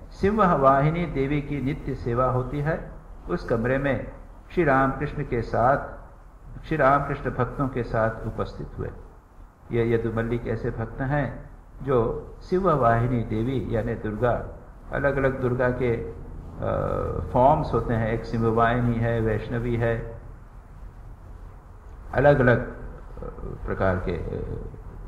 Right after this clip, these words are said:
उनके जिसे कहते हैं विग्रह, किसी का सिंह वाहिनी मा-, नाम है, किसका विंध्यवासिनी नाम है,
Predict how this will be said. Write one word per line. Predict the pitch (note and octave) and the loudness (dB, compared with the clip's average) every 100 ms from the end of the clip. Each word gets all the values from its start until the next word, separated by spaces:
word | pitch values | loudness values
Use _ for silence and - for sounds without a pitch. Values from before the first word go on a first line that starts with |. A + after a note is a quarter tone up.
| F2+ | -10
उनके | - G#2 G2 | -6 -2 -2
जिसे | G2+ F#2 | -2 -4
कहते | F#2+ G2 A#2 | -2 -2 0
हैं | A2 | 2
विग्रह, | B2 B2 C3 A#2+ - - - - - - - | 0 2 2 2 -2 -6 -16 -18 -20 -20 -10
किसी | A2+ A#2+ | -6 -2
का | A2+ | -2
सिंह | G#2+ A2 G#2 G#2+ | -2 -2 0 4
वाहिनी | A2+ A#2 A2+ A2 A2 | 4 4 2 0 0
मा-, | A2 G#2 G#2 | 2 2 2
नाम | G#2 A2+ G#2+ | 2 2 2
है, | G#2+ G2+ - - - - - - | 0 0 -4 -12 -16 -18 -18 -8
किसका | G#2+ - A2+ G2+ | -6 0 2 4
विंध्यवासिनी | F#2 G#2+ A2+ A2 G#2+ G#2 A2 A2+ | 2 -2 0 4 4 4 0 2
नाम | A2 A2 A2 | 4 4 4
है, | A2 G#2+ | 2 0